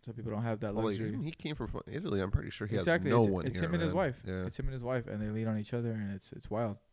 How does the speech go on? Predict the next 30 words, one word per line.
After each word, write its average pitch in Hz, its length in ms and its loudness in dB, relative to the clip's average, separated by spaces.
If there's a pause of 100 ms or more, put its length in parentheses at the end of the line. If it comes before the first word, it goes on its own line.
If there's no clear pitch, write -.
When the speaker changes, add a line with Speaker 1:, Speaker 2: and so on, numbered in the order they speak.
(480)
Speaker 1:
So 143 180 2
it 151 40 6
was 156 120 2
cool 175 260 6
'cause 127 160 0
he, 139 220 -2 (360)
he 139 100 -2
told 147 220 2
me 139 80 0
about 127 160 0
his 117 120 -4
whole 120 180 -2
story 143 680 2
and, 120 120 -4
like, 113 140 -8
his, 104 300 -10 (240)
like, 110 280 -6
leg-, 120 240 -4 (160)
crazy 220 440 -2
stuff, - 360 -4
bro. 175 240 0 (580)
I'm 143 80 -4
not 156 100 4
gonna 131 160 -2
go 123 160 2
into 123 180 -2
it 107 180 -2 (180)
right 107 160 -6
now, 113 260 -2
but, 101 240 -4